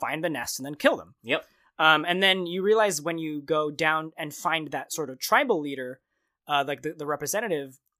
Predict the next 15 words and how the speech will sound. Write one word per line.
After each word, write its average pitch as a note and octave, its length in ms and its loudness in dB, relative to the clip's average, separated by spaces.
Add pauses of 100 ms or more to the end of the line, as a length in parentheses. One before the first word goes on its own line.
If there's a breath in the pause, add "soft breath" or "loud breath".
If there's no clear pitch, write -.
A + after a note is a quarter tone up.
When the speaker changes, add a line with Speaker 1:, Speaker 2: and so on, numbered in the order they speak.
Speaker 1:
that D3+ 280 0
he F3+ 520 -8
is F3 200 -2
kind E3+ 220 -4
of C#3+ 40 -6
like D3+ 120 -6
a B2+ 40 -8
mutated D3 460 -8
fishman, F3 420 0
just D#3+ 320 -2
like D3 320 -2 (100)
the D#3+ 80 -4
fisherman's C#3 460 -4
son. F#3+ 560 0
Speaker 2:
Mm-hmm. A#2+ 200 -10